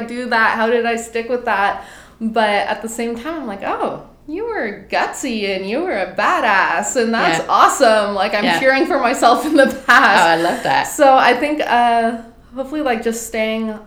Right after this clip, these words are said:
Speaker 1: on that path and being
Speaker 2: Mm.
Speaker 1: able to write stories that I'm very passionate about.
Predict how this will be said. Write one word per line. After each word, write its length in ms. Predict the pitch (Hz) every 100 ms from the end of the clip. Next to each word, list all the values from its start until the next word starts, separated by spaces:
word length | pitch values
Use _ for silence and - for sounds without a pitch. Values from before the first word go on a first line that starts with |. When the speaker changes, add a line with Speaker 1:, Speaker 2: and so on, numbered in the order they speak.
| - -
Speaker 1:
on 140 | - 214
that 220 | 202 -
path 260 | 180 208 226
and 160 | 196
being 200 | 180 160
Speaker 2:
Mm. 80 | 185
Speaker 1:
able 260 | 185 190 185
to 160 | -
write 420 | 185 180 180 -
stories 720 | - - 185 180 180 180 175
that 340 | - 160 156 -
I'm 140 | 170
very 180 | 170 165
passionate 560 | 165 147 - - 214 214
about. 440 | 226 247 339 381